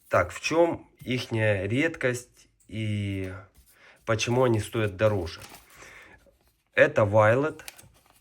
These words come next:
Написаны надписи и рамка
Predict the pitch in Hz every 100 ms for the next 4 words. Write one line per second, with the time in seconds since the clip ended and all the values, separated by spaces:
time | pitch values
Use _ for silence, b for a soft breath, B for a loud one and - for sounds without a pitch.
0 | _ _ _ _ b b b _ 98 117
1 | 123 131 117 110 107 110 147 - - -
2 | - 117 - 110 127 143 139 110 95 82